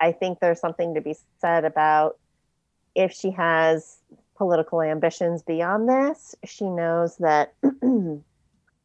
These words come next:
having him in her corner is going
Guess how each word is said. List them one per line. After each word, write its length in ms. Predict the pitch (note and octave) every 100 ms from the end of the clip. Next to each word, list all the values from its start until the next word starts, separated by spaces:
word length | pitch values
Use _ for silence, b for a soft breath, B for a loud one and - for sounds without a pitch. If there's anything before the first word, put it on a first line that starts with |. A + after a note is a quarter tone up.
| _ _ -
having 520 | - G3+ F#3+ G3+ G3
him 380 | G3+ G3 G3 F#3
in 140 | - E3+
her 180 | F3 D#3
corner 760 | - G3 F#3+ F#3+ F#3 F3+ F3+ - _ _ _
is 800 | E3+ E3 D#3 D3+ D3+ D3+ D3 - _ _ _ _ _ - -
going 380 | E3+ E3+ E3